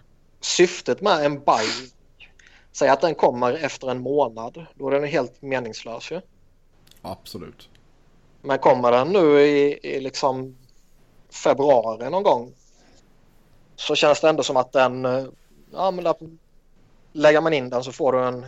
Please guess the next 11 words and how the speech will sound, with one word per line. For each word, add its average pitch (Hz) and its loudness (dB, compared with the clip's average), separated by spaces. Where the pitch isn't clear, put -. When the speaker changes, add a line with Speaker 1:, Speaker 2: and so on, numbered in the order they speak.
Speaker 1:
en 139 -4
veckas 123 -2
Speaker 2:
Jävlar 123 0
Speaker 1:
vila. 131 4
Speaker 2:
vad 117 4
alla 123 2
skulle 113 -4
klaga 117 0
Speaker 1:
Ja. 120 0
Speaker 2:
när 117 0
det 113 0